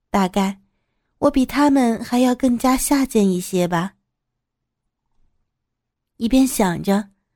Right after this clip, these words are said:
我的手继续抽插着我的骚逼。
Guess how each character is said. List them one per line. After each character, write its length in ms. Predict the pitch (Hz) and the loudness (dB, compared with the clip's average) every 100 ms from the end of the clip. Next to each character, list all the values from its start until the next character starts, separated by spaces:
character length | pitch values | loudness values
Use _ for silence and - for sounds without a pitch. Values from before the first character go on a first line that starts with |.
| _ _ _ _ - | _ _ _ _ -2
我 140 | 240 | 0
的 140 | 233 277 | 2 2
手 400 | - 214 196 - | 2 2 2 -2
继 260 | - 254 | 0 0
续 220 | 226 220 | 2 0
抽 240 | 208 - 240 | 0 -2 -2
插 240 | - 226 | 0 2
着 160 | 220 202 | 2 2
我 120 | 165 | 0
的 120 | 143 | -2
骚 260 | 190 202 208 | -2 0 0
逼。 300 | 202 226 | -2 -4